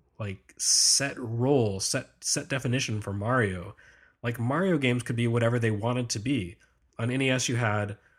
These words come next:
Wrecking Crew, Mario Brothers, Super Mario Brothers, Super Mario two. Um, y-, you know, it was like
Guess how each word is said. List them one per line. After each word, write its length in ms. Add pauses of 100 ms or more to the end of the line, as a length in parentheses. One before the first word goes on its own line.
(120)
Wrecking 400
Crew, 640
Mario 560
Brothers, 680 (220)
Super 360
Mario 300
Brothers, 480
Super 260
Mario 340
two. 640 (180)
Um, 520 (600)
y-, 80
you 220
know, 160
it 100
was 260
like 380